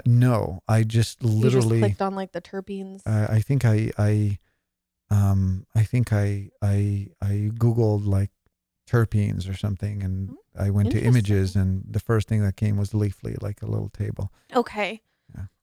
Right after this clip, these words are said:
Speaker 2: Um, so the Leafly table, if it's the same one that I'm thinking of,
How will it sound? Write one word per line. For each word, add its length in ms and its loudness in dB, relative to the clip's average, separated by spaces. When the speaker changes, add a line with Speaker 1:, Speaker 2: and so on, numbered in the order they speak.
Speaker 2:
Um, 400 2
so 600 2
the 160 6
Leafly 460 0
table, 440 2
if 200 -4
it's 180 -2
the 120 -2
same 260 0
one 180 -2
that 100 -4
I'm 120 -6
thinking 440 0
of, 200 2